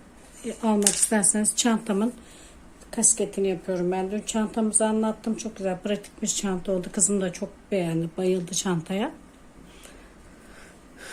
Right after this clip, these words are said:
Buradan geriye doğru sayıyorum. Bir, iki, üç. Bir,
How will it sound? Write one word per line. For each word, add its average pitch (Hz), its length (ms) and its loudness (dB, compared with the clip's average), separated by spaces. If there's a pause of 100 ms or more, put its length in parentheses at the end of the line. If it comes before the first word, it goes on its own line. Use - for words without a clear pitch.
(420)
Buradan 254 400 6 (960)
geriye 220 420 6
doğru 185 200 2
sayıyorum. 175 580 2 (600)
Bir, 220 280 6
iki, 208 440 -2
üç. - 500 -4 (1200)
Bir, 208 240 2